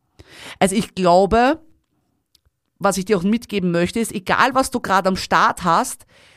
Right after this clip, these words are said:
was ist der nächste, kleinste, machbare Schritt, dass du da mal in die Umsetzung kommst? Und ich rede jetzt nicht von einem zwanzig-Punkte-Plan,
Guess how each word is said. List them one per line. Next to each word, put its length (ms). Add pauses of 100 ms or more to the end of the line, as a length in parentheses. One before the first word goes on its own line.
(120)
was 420
ist 360
der 100
nächste, 640
kleinste, 680
machbare 640
Schritt, 520
dass 260
du 100
da 140
mal 220
in 100
die 140
Umsetzung 440
kommst? 280 (260)
Und 140
ich 100
rede 240
jetzt 320
nicht 300
von 240
einem 420
zwanzig-Punkte-Plan, 1600